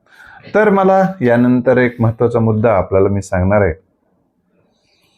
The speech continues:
तर हे वास्तव आपण समजून घेतलं पाहिजे.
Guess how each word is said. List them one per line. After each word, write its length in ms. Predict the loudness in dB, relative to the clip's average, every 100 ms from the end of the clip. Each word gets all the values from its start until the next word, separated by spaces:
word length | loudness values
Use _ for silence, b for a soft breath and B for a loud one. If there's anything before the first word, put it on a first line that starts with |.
| _ _ _ _ _ -2
तर 80 | 2
हे 120 | 2
वास्तव 460 | 2 0 -2 -2 -2
आपण 220 | 0 -2
समजून 480 | 0 2 2 2 2
घेतलं 280 | 2 -2
पाहिजे. 440 | 0 0 0 -2